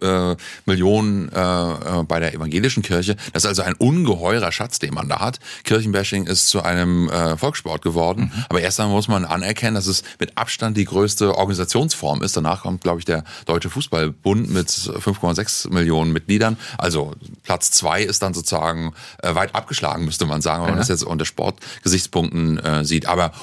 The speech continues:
Speaker 1: ohne Frage, die Dinge, äh, äh, nehmen ab und die Kirchen müssen sich sowohl intellektuell, religiös, aber auch institutionell auf harte Zeiten einstellen und müssen sozusagen vielleicht Kirche nicht mit großem K schreiben, sondern mit kleinem.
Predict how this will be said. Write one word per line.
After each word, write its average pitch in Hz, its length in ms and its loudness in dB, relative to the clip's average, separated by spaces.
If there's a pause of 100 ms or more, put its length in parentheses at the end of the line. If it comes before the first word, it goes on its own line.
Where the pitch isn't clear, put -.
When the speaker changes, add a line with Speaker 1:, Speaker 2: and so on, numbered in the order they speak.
(100)
Speaker 1:
ohne 117 220 4
Frage, 98 340 -2
die 85 100 -8
Dinge, 95 200 2 (160)
äh, 82 500 0
äh, 80 40 2
nehmen 80 420 2
ab - 180 -2
und 110 140 2
die 90 180 2
Kirchen 95 640 0 (220)
müssen 98 300 2
sich 90 320 0
sowohl 90 500 2
intellektuell, 90 960 0 (220)
religiös, 87 600 2
aber 80 200 0
auch 78 140 -4
institutionell 87 640 0
auf 82 160 -6
harte 78 200 -2
Zeiten 80 440 0 (240)
einstellen 113 680 0 (240)
und 104 240 2
müssen 101 300 4
sozusagen 101 680 0
vielleicht 95 460 0
Kirche 107 460 2
nicht 101 200 2
mit 101 100 2
großem 107 320 2
K 78 240 0
schreiben, 85 400 -2
sondern 98 200 0
mit 87 120 -2
kleinem. 117 560 -2